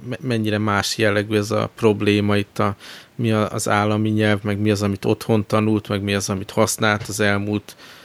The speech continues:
mit tudom én, harminc évben, meg hogy változtak ezek a dolgok. Nekünk annyira kényelmes valóban itt ez a kis magyar, hogy...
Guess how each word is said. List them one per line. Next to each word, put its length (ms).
mit 160
tudom 300
én, 80
harminc 520
évben, 260
meg 180
hogy 200
változtak 580
ezek 280
a 40
dolgok. 280
Nekünk 280
annyira 380
kényelmes 600
valóban 540
itt 180
ez 140
a 100
kis 240
magyar, 420
hogy... 200